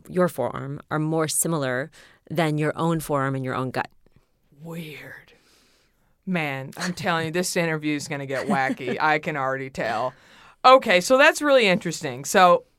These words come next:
Speaker 2: microbiomes are present on every surface, internal and external.
Speaker 1: Microbes.
Speaker 2: Microbes, yes.
Speaker 1: Yes.
Speaker 2: So what's it,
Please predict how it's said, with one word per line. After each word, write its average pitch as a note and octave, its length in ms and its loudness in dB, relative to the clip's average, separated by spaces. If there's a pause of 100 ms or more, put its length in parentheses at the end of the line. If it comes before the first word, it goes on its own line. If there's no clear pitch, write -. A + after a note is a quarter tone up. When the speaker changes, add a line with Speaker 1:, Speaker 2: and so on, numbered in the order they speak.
(280)
Speaker 2:
microbiomes A#3+ 1040 4
are G3 120 6
present G#3 360 4
on G3 180 2
every A3+ 300 6
surface, A3 540 2
internal A3 560 2
and F#3 120 2
external. D3+ 680 -2 (840)
Speaker 1:
Microbes. F3+ 720 0
Speaker 2:
Microbes, B3 640 6
yes. A#3 360 6
Speaker 1:
Yes. - 400 -4
Speaker 2:
So D#4+ 160 2
what's F4+ 180 6
it, E4 140 4